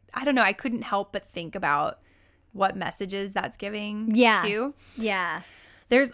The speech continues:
Speaker 1: also this theme of a family in the public eye who has to give the appearance of everything is fine, even though it's not fine at all. And this just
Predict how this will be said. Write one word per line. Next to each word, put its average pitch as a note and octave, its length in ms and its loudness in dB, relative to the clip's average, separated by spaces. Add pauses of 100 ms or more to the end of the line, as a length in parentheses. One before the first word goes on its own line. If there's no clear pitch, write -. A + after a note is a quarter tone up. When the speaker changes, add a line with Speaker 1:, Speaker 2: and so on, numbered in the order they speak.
Speaker 1:
also D#4+ 440 4
this D4+ 180 -2
theme A3 340 -2
of G3 140 -2
a F#3+ 60 -8
family G3+ 640 -4
in G3 120 -4
the F#3 80 -4
public G3+ 400 -4
eye G3+ 540 0
who G#3+ 140 2
has F#3+ 340 -2
to - 80 -6
give G3+ 480 -2
the G#3+ 140 0
appearance F#3 500 -6
of G#3 220 -8
everything C4 380 0
is G4+ 120 -4
fine, D#4 580 -2 (340)
even A3 200 0
though G#3 100 4
it's F#3+ 140 -2
not - 160 -2
fine E3+ 160 -4
at - 100 -8
all. - 300 -6 (360)
And A3 180 4
this A#3 180 0
just B3 240 -4